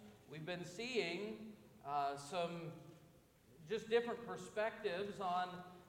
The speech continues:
on, uh, this psalmist and things that he says about his relationship to the Word of God, his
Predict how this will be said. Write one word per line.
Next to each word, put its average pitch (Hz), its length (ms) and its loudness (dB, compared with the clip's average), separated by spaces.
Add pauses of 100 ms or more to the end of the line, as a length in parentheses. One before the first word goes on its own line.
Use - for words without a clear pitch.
on, 160 460 2
uh, 147 300 4 (100)
this 165 200 0
psalmist 208 680 2
and 143 220 0
things 196 240 -2
that 180 100 -2
he 180 160 -4
says 185 500 2
about 143 320 0
his 190 140 2 (400)
relationship 208 960 0
to 190 60 0
the 160 100 -2
Word 185 320 0
of 180 220 -4
God, 185 340 6 (100)
his 156 120 0